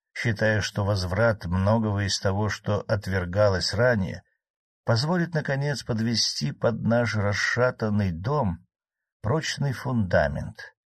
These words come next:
тем более что истинам, рождённым сотни лет назад и окатанным, как морская галька, опытом сотен тысяч людей,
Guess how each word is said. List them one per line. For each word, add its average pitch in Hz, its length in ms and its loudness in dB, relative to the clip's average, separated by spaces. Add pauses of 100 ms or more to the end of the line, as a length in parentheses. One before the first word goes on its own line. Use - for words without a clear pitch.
(320)
тем 110 160 2
более 110 320 2
что 95 260 -4
истинам, - 800 -8 (300)
рождённым 101 640 2
сотни 110 380 -2
лет 101 300 0
назад 92 540 -2 (500)
и 113 140 -2
окатанным, 101 1000 0 (120)
как 104 200 -2
морская 92 640 0
галька, - 760 -2 (320)
опытом 143 540 0
сотен 110 580 -2
тысяч 120 440 -2
людей, 98 720 -2